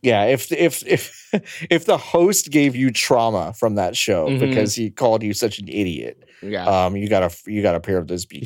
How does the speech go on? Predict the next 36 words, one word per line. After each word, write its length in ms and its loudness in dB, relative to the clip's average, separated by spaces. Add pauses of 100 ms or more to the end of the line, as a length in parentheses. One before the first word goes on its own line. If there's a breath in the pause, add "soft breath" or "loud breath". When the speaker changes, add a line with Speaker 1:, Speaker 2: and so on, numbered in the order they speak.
Speaker 2:
said, 120 0
"Just 140 -2
Speaker 1:
Knights. 60 -10
Speaker 2:
put 120 0
the 120 2
fucking 460 -2
monkey 420 0
head 220 0
on 180 -4
the 80 -4
monkey. 480 -4
It's 120 -8
not 220 -6
that 220 -2
hard." 420 -6
Speaker 1:
That 200 2
host, 460 2
that, 240 2
I 180 4
don't 140 2
know 140 4
if 80 -2
that 120 4
host 200 2
had 100 2
a 80 -4
drinking 460 -4
problem 580 2
or 220 -4
just 240 -4
had 280 2
it, 160 0
had 180 2
enough, 580 -4
but 280 -2
yeah, 340 -4